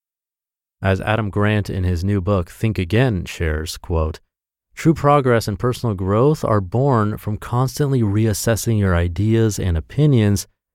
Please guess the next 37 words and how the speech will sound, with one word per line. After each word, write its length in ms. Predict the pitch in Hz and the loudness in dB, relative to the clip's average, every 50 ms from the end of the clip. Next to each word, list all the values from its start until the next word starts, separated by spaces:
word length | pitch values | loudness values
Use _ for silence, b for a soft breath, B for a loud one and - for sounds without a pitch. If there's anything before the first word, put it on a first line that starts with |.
| _ _ | _ _
and 80 | - 95 | -2 -2
adopting 480 | 92 90 - 107 123 - - 139 127 - | 0 2 2 0 0 2 0 0 0 0
a 120 | 101 95 | -2 -2
humble 480 | 82 - - 123 135 143 131 117 92 87 | -4 -2 -2 0 2 2 2 2 2 2
approach 500 | 82 - - 85 78 78 76 - - - | 0 0 0 0 0 0 -2 -4 -6 -4
to 140 | - 76 76 | -4 -2 0
knowledge," 520 | 76 78 80 82 76 73 73 73 - - | 0 0 0 0 0 0 -2 -4 -6 -6
end 220 | 82 78 76 73 - | -4 -4 -4 -4 -6
quote. 320 | - - 73 71 73 - _ _ _ _ _ _ _ _ _ _ _ _ _ _ _ _ _ _ - | -6 -6 -4 -4 -4 -6 _ _ _ _ _ _ _ _ _ _ _ _ _ _ _ _ _ _ 2
Uncertainty 840 | 147 151 139 - - 139 139 131 127 117 - 127 120 117 113 107 107 - _ _ _ _ | 2 2 2 2 0 0 2 0 -2 -2 0 0 0 2 0 0 -2 -6 _ _ _ _
is 160 | - 107 90 | -2 0 0
a 60 | 101 90 | 0 -2
gift. 420 | - 90 87 87 80 - - _ _ _ _ _ _ _ _ _ _ _ | 0 0 0 0 0 -2 -8 _ _ _ _ _ _ _ _ _ _ _
Stepping 380 | - - - 120 120 - 131 120 | -18 -6 -4 -2 0 2 2 2
into 240 | 123 117 123 120 113 | 2 2 0 0 0
uncertainty, 800 | 110 113 110 - - 104 107 113 120 113 - - 123 120 120 117 | 0 0 0 0 -2 -2 -2 -2 -2 -4 -4 -2 -2 0 0 -2
secure 680 | - - - 87 - - - - 104 104 107 110 113 120 | -4 -4 -8 -10 -10 -10 -4 0 2 2 4 4 4 4
in 160 | 120 101 92 | 2 2 2
what 120 | 101 - | 0 -2
you 120 | - 98 90 | -2 -4 -4
stand 340 | - - 98 90 92 101 - | -2 -2 0 2 2 0 0
for, 300 | - 135 139 147 147 - _ _ _ _ _ _ _ _ _ - | 0 2 2 2 0 -2 _ _ _ _ _ _ _ _ _ -2
helps 260 | 127 135 135 - - | 0 0 0 0 0
you 140 | 135 135 135 | 0 2 2
to 100 | 131 127 | 2 0
find 540 | - - 123 123 123 127 123 123 120 110 | 0 0 0 0 2 2 0 0 0 0
meaning 460 | 113 123 147 180 180 135 90 80 76 80 | 0 2 2 4 4 4 2 0 0 -2
in 140 | 82 82 | -4 -4
the 80 | 87 85 | -4 -6
chaos 420 | - - 98 95 92 95 90 - | -4 -4 -2 -2 0 -2 -2 -2
of 120 | 87 76 76 | -4 -4 -2
life, 440 | 85 92 113 139 147 143 - - _ _ _ _ _ _ _ _ - | 0 2 2 2 2 0 -2 -8 _ _ _ _ _ _ _ _ -12
to 380 | - - 92 85 82 80 - - | -6 -4 -2 -2 -2 -2 -6 -6
retain 560 | 95 95 90 - - - 110 107 113 113 113 | -6 -6 -6 -6 -4 -2 -2 0 0 0 0
a 120 | 107 92 80 | 0 -2 -2
broader 280 | 78 92 90 92 92 | 0 0 0 0 0
perspective, 760 | 85 - 85 - - - 131 123 123 - 127 127 127 123 - | -2 -4 -6 -8 -4 -2 -2 -2 0 2 2 2 2 0 -2